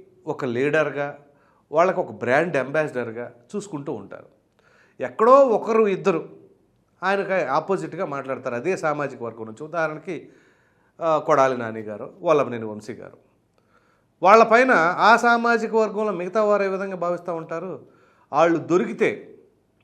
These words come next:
వాళ్ళ అంతం చేయాలి అనే ఉద్దేశంతో ఉంటారు. అది ఆ సామాజిక వర్గంలో వాళ్ళకున్న బలం. అంతేగాని చంద్రబాబు నాయుడు గారిని ఎక్కడా కూడా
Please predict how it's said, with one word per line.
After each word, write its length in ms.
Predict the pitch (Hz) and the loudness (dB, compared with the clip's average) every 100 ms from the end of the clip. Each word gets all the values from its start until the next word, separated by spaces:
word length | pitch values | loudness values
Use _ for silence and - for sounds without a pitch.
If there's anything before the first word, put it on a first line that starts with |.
| _ _ 147 | _ _ -2
వాళ్ళ 180 | 160 | 0
అంతం 440 | 151 185 226 254 240 202 | 0 -2 -2 0 2 2
చేయాలి 300 | 185 180 175 | 2 2 0
అనే 120 | 165 | -2
ఉద్దేశంతో 560 | 151 147 175 175 170 | -6 -6 -8 -8 -8
ఉంటారు. 320 | 165 113 104 - _ - | -8 -8 -14 -16 _ -6
అది 300 | 165 214 - | -4 -4 -6
ఆ 100 | 151 | -6
సామాజిక 520 | 147 156 151 151 139 139 | -4 -4 -6 -8 -10 -10
వర్గంలో 400 | 131 143 190 208 - _ 131 | -8 -8 -10 -10 -18 _ 0
వాళ్ళకున్న 440 | 160 185 180 180 | 4 4 0 -6
బలం. 340 | 120 104 113 - - _ _ _ _ _ _ - | -6 -8 -10 -10 -18 _ _ _ _ _ _ -8
అంతేగాని 520 | 180 240 208 208 226 | 2 4 4 2 -2
చంద్రబాబు 680 | 220 196 240 254 247 233 | -6 -4 -2 2 2 2
నాయుడు 280 | 220 202 202 | -2 -2 -2
గారిని 520 | 180 170 160 190 214 151 | 0 2 2 -2 -6 -8
ఎక్కడా 320 | 151 196 175 | -8 -4 -4
కూడా 460 | - 131 135 196 | -4 -4 -2 -2